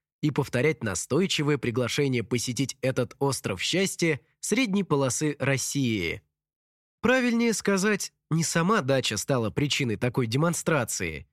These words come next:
а постоянные отказы Алисы принять эти приглашения. Наталья с Максом дачу, доставшуюся им от родителей Максима, просто обожали и проводили на ней всё возможное время, и зимой,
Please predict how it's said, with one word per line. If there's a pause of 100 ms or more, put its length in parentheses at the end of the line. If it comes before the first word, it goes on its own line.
(420)
а
постоянные
отказы
Алисы
принять
эти
приглашения. (920)
Наталья
с
Максом
дачу,
доставшуюся
им
от
родителей
Максима, (260)
просто
обожали (380)
и
проводили
на
ней
всё
возможное
время, (400)
и
зимой,